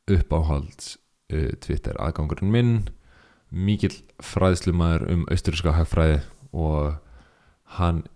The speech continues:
mun bráðlega koma í þáttinn til okkar. En hann segir, „Virkilega ánægður með innslagið fyrir sjálft viðtalið við kónginn. Takk fyrir mig.“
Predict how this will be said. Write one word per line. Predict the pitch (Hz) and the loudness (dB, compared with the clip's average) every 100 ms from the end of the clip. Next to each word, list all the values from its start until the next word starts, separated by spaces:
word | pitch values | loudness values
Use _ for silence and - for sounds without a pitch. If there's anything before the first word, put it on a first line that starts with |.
| _ | _
mun | - 85 85 80 76 - - - - | -2 2 4 4 2 -2 -12 -20 -6
bráðlega | - 78 87 90 69 | -2 2 2 2 0
koma | 73 - 80 65 | -2 -2 -2 -2
í | 73 | -4
þáttinn | - - - 71 | -4 -4 -4 -2
til | 78 | -2
okkar. | 76 69 - - - - - - _ - | -2 -6 -8 -16 -18 -20 -20 -20 _ -8
En | 82 76 | -2 0
hann | 76 76 | 0 0
segir, | - 76 71 - - - - _ _ | -2 0 -2 -6 -20 -20 -20 _ _
„Virkilega | 78 92 - 87 82 | 0 2 2 2 2
ánægður | 90 85 78 | 4 4 2
með | 82 | 2
innslagið | 98 107 104 98 95 | 0 0 2 2 2
fyrir | - 82 | 2 0
sjálft | - 90 85 - | 0 0 -2 0
viðtalið | 85 85 - 80 82 | 0 2 2 2 4
við | 80 78 | 2 0
kónginn. | - 78 76 76 76 - - | -2 -2 -2 -2 -4 -8 -6
Takk | 71 - | -6 -4
fyrir | 76 | -4
mig.“ | 76 76 | -2 -4